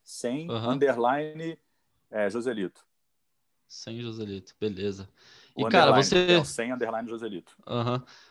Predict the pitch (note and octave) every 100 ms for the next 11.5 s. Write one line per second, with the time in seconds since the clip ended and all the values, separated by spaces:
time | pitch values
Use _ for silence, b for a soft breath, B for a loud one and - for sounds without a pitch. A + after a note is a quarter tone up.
0 | B B2 A#2+ D#3 D3+ D#3 C#3+ C#3 C3+ C#3+
1 | C3 A2 B2 F3 C3 G2+ G#2 A2+ C3 C#3+
2 | C#3+ E3+ D#3 D3 C#3+ C3+ A2+ A2 - A2+
3 | A2 A2 G#2 G#2+ A2+ - D#3+ B2 C3+ D#3+
4 | D#3+ D#3 D3+ D3 C3+ C3+ C#3 B2+ B2 B2+
5 | C3 A#2+ - C3 D#3+ E3+ - B B B
6 | B B B - D3 D3 D#3+ E3+ G3 -
7 | F#3+ F3+ E3 E3+ D3+ D#3 E3 D3 D3+ G3+
8 | - C4+ F#3 F#3 C#3 C3+ F3 G#3 G#3+ -
9 | - F#3 F3+ F3+ F#3 G3+ C3 G#2+ A2 -
10 | C3+ - D3 C#3+ - C3+ D#3 F#3+ G3 G3+
11 | - - C4 - -